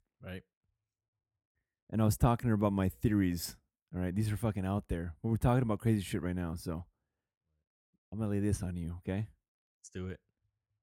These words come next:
Speaker 2: Um, you ever done mushrooms?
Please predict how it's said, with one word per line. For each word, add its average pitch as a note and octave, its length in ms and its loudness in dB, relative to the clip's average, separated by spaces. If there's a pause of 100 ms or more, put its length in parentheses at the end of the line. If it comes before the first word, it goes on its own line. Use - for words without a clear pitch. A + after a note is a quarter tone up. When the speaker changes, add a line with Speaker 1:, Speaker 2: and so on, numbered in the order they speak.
(840)
Speaker 2:
Um, F2 460 -2 (1500)
you D#3 80 4
ever F#3 80 0
done A3 180 4
mushrooms? F#3+ 480 -2